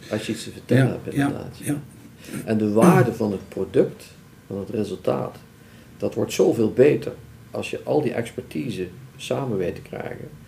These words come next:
Speaker 1: En dan ook van alles het beste toepast in datgene wat je als, als, als organisatie verkoopt. Verkopen moet ik niet zeggen, maar je hebt natuurlijk wel een hele belangrijke rol in die samenleving.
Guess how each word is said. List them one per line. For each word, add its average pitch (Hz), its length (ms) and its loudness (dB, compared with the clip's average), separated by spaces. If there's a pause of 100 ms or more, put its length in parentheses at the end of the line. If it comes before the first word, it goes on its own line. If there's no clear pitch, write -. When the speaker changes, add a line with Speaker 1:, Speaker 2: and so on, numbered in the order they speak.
(320)
Speaker 1:
En 101 140 -6
dan 104 240 -2
ook 110 260 2
van 107 260 -8
alles 135 320 2
het 92 160 -8
beste 117 440 2
toepast 151 500 -6
in 104 160 -10
datgene 107 480 -6
wat 98 180 -10
je - 80 -14 (600)
als, - 280 -12
als, 101 320 -8 (160)
als - 300 -14
organisatie 107 680 -4 (300)
verkoopt. - 580 -2 (1000)
Verkopen - 540 -2
moet 101 120 -6 (160)
ik - 80 -12
niet 92 100 -12
zeggen, 117 300 -4
maar 95 120 -8 (600)
je - 80 -8
hebt - 200 -10
natuurlijk - 320 -6
wel 110 80 0
een 101 120 -2
hele 107 140 -2
belangrijke 104 440 -2
rol 123 140 -4
in 135 120 -4
die - 40 -12
samenleving. - 460 -10